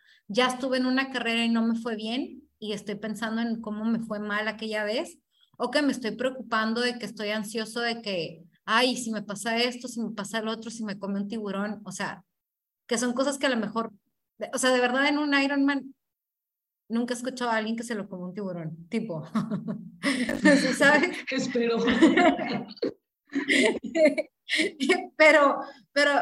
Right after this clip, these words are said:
Speaker 1: vamos a ese punto, ¿no? Como que es, ese, es, es, es eso lo que te genera no estar en el presente. Entonces, ¿cómo se vería estar en el presente, no? ¿Cómo se vería traerte tú de ese lugar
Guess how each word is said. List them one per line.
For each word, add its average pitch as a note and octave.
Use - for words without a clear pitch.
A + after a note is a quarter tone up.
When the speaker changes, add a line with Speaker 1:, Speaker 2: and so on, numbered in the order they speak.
Speaker 1:
vamos C#4
a E4
ese D#4
punto, C#4+
¿no? B3
Como A#3+
que A3
es, B3
ese, C4
es, A#3+
es, A#3
es B3+
eso C4
lo C#4
que C#4
te A3+
genera G#3+
no A3
estar A3
en A#3
el A3+
presente. G3
Entonces, G3+
¿cómo C4+
se C#4+
vería A#3
estar A#3+
en B3
el A#3+
presente, G#3+
no? G3
¿Cómo A3+
se A#3+
vería A3
traerte G#3
tú B3
de G3+
ese G3
lugar A3